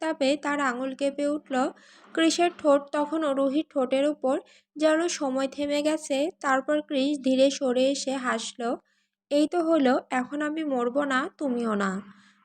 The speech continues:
রুহি লজ্জায় চোখ নামিয়ে নিল, গাল লাল হয়ে উঠল। তার বুকের ভেতর কেমন অদ্ভুত কাঁপুনি,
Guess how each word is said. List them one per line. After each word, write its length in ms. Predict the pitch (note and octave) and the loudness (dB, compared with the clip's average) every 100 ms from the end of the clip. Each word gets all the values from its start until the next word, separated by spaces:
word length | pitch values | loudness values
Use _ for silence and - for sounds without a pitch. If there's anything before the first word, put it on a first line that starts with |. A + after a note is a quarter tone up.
| D4 | 2
রুহি 260 | D#4+ E4 | 4 6
লজ্জায় 420 | F4 D#4 C#4+ D#4+ E4 | 4 4 4 2 2
চোখ 320 | D4+ C4 C#4 | 2 2 0
নামিয়ে 380 | C#4+ C#4 D4 D#4 | -2 0 0 0
নিল, 380 | D#4 C4 D4+ | 0 2 0
গাল 280 | F4 C4+ B3+ | 0 0 2
লাল 320 | C4 A#3+ A#3+ | 2 0 0
হয়ে 240 | B3+ C#4 C#4+ | 2 2 2
উঠল। 440 | C#4+ - C4 C#4+ - _ _ _ | 0 -2 -2 -2 -4 _ _ _
তার 180 | E4+ E4+ | 2 4
বুকের 380 | D4 C#4+ D4 D4+ | 4 4 4 4
ভেতর 420 | D#4+ E4 D4 D#4 | 2 2 2 2
কেমন 360 | D4+ D4 D4+ D4 | 0 0 0 0
অদ্ভুত 480 | B3 A#3 B3+ C#4+ - | 0 0 -2 -2 -2
কাঁপুনি, 560 | D4 D4 D#4+ C4 D#4+ | -2 -2 -2 0 -2